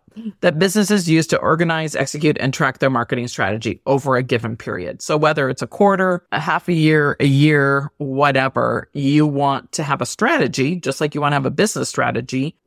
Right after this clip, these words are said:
to figure out what you're going to do in your marketing.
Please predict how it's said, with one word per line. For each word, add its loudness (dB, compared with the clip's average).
to 2
figure 0
out 0
what 2
you're 2
going -2
to -4
do -2
in -2
your -2
marketing. -6